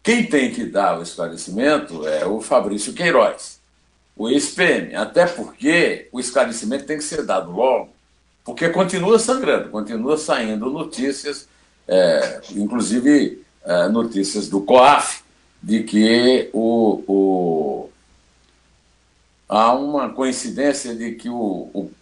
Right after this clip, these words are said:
o P M motorista, é, saca, ou sacou, né, quantidades de dinheiro, valores, é, equivalentes aos valores que foram depositados, assim,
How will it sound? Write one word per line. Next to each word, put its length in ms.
o 120
P 140
M 480
motorista, 880
é, 580
saca, 640
ou 100
sacou, 540
né, 240
quantidades 880
de 160
dinheiro, 600
valores, 840
é, 540
equivalentes 720
aos 220
valores 440
que 120
foram 260
depositados, 600
assim, 260